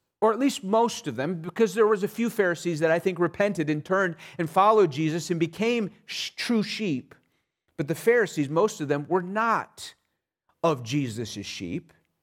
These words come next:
And they didn't hear his voice. And so Jesus can do miracle after miracle.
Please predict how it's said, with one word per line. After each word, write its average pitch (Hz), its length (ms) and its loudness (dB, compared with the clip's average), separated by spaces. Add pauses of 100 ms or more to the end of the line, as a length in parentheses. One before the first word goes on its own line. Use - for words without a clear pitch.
(460)
And 185 200 0
they 214 120 4
didn't 233 320 0
hear 196 260 4
his 135 160 -2
voice. 123 460 0
And 190 160 -2
so 202 160 6
Jesus 208 420 0
can 175 160 -2
do 165 100 4
miracle 196 600 2
after 170 240 0
miracle. 190 600 2